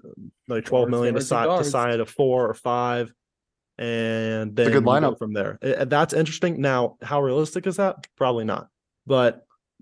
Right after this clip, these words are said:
Speaker 1: basically what I'm saying is I don't really think I would wanna give up Ant for Draymond,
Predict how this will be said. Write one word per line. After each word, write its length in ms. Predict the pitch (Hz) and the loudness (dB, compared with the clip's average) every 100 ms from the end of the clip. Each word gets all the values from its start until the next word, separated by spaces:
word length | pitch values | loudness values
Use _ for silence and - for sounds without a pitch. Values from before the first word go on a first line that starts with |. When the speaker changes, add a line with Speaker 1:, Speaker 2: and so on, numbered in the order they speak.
| 131 | 2
Speaker 1:
basically 300 | 180 208 240 | 4 6 4
what 60 | 214 | 2
I'm 60 | |
saying 180 | 175 175 | 2 0
is 80 | 147 | 0
I 60 | 123 | -4
don't 220 | - 151 | -8 -6
really 200 | 208 165 | -4 -2
think 120 | 156 | -2
I 60 | 156 | 0
would 80 | 120 | 0
wanna 200 | 117 123 | 0 0
give 100 | 120 | -2
up 140 | 104 - | -4 -4
Ant 380 | 113 117 131 - _ _ _ _ _ - | -4 -4 -6 -12 _ _ _ _ _ -2
for 500 | 123 110 107 107 101 | 0 2 2 0 -2
Draymond, 540 | 107 120 143 165 170 | -2 -2 0 0 -2